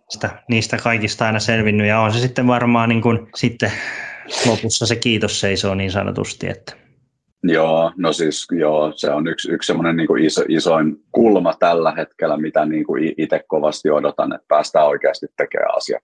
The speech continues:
Speaker 2: isosti. Sehän on mulle se suola tällä hetkellä.
Speaker 1: Eli ei muuta kuin lähdetään tekemään hommia isosti,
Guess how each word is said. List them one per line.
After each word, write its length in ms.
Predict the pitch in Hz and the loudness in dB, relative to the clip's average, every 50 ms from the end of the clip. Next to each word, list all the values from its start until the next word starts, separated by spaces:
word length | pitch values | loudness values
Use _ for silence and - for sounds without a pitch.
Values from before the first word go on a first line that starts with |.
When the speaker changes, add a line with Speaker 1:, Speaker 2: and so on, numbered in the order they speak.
| - | -10
Speaker 2:
isosti. 400 | 57 - - - - - - _ _ _ _ - | -14 -16 -14 -14 -14 -14 -14 _ _ _ _ -2
Sehän 220 | - 73 73 76 76 | 0 2 2 2 2
on 60 | 76 | 2
mulle 220 | 76 76 73 73 | 2 2 0 0
se 140 | - - 73 | -2 -4 -4
suola 360 | - 76 73 69 71 - - - | -2 0 0 2 2 0 -2 -2
tällä 200 | - - - - - | -2 -4 -4 -4 -8
hetkellä. 360 | - - _ - - _ _ _ _ _ - | -14 -14 _ -14 -14 _ _ _ _ _ -2
Speaker 1:
Eli 220 | 117 110 104 107 | 0 2 4 4
ei 120 | 117 123 127 | 4 4 4
muuta 320 | 123 127 131 127 117 117 | 6 6 6 4 4 2
kuin 180 | 117 117 113 113 | 2 2 2 4
lähdetään 580 | 120 120 117 113 - 113 107 107 104 - - - _ _ - _ | 4 2 2 0 0 0 0 0 -2 -6 -10 -20 _ _ -18 _
tekemään 420 | - 123 113 117 120 113 107 - - | -2 -2 0 0 0 0 -2 0 0
hommia 400 | 147 147 151 147 139 123 117 110 | 2 4 4 4 4 4 4 4
isosti, 680 | 110 123 127 117 - 117 113 - - - 110 - - - | 4 2 2 2 2 0 0 -2 -2 -2 -2 -2 -4 -10